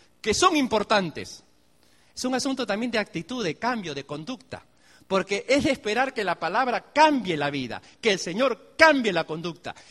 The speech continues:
y que nosotros vivamos para agradar a Dios, para glorificar su nombre y para extender su reino. Ahí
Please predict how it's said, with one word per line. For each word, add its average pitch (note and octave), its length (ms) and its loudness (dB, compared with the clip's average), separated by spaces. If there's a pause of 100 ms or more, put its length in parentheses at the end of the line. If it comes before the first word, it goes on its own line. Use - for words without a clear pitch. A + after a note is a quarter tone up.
y G#3 80 -6
que G#3 120 2
nosotros A#3+ 460 2
vivamos B3 380 -2
para F3 180 2
agradar E3+ 460 4
a B3+ 100 4
Dios, B3+ 240 0
para D#3+ 220 0
glorificar D#3 500 -2
su A3 140 -6
nombre B3+ 260 0
y F#3 40 -6
para C#3+ 200 -4
extender F3+ 560 -6
su C3+ 160 -12
reino. - 320 -18 (1300)
Ahí D#3+ 480 -8